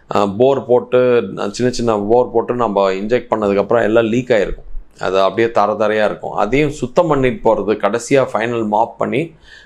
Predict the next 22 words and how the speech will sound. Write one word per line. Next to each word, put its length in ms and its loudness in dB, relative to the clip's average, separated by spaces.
முடிச்சு 440 0
கொடுத்துட்டு 480 0
அவங்கள்ட்ட, 680 0
ஆ, 400 -2
சந்தோஷப்படுத்திட்டு 840 2
தான் 160 2
ஒவ்வொரு 380 2
பில்டிங் 320 2
ஓனரையும் 400 0
வந்திருக்கிறோம். 580 0
இது 200 -2
வரைக்கும் 560 0
கிட்டத்தட்ட 400 0
ஆயிரம், 840 0
ஆ, 440 -2
சந்தோஷமான 720 0
பில்டிங் 280 -2
ஓனர்ஸ் 280 -4
இருக்காங்க. 600 -4
So, 220 2
இந்த 280 2
மல்டி 440 2